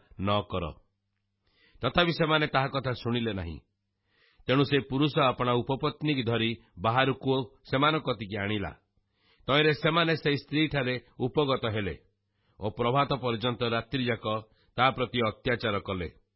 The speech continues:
ପୁଣି ପ୍ରଭାତ ହେବା ବେଳକୁ ତାହାକୁ ଛାଡ଼ିଦେଲେ। ତେଣୁ ରାତ୍ରି ପାହାନ୍ତା ବେଳକୁ ସେହି ସ୍ତ୍ରୀ ତାର ସ୍ୱାମୀ ରହୁଥିବା ଲୋକର ଗୃହ ଦ୍ୱାର ନିକଟରେ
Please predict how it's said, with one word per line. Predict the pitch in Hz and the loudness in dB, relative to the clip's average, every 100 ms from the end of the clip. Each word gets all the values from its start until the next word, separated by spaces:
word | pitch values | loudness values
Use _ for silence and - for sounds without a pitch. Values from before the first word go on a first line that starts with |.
| _ _ _ _ _ | _ _ _ _ _
ପୁଣି | 135 143 | 0 2
ପ୍ରଭାତ | 151 165 175 | 4 4 4
ହେବା | 165 147 160 | 2 4 4
ବେଳକୁ | 170 156 110 90 80 _ _ _ | 4 2 0 -6 -12 _ _ _
ତାହାକୁ | 113 123 101 | -2 -2 -2
ଛାଡ଼ିଦେଲେ। | 95 107 107 98 95 78 - _ _ _ _ _ _ _ _ | -6 -2 -2 -2 -4 -4 -10 _ _ _ _ _ _ _ _
ତେଣୁ | 127 143 | 2 4
ରାତ୍ରି | 147 147 175 170 | 4 2 2 2
ପାହାନ୍ତା | 151 151 151 160 | 2 2 2 2
ବେଳକୁ | 143 135 131 135 | 2 2 0 -2
ସେହି | 131 135 | -2 -2
ସ୍ତ୍ରୀ | - 156 143 92 - _ _ - | -2 -2 -2 -2 -8 _ _ -6
ତାର | 117 123 | -2 -2
ସ୍ୱାମୀ | - 127 135 | 0 0 2
ରହୁଥିବା | 127 131 147 151 143 | 2 2 2 2 2
ଲୋକର | 120 117 123 123 120 - _ 90 | 0 0 0 0 0 -8 _ -6
ଗୃହ | 120 156 180 | 2 4 4
ଦ୍ୱାର | 139 127 160 | 4 2 2
ନିକଟରେ | 151 143 127 120 120 | 0 0 0 2 2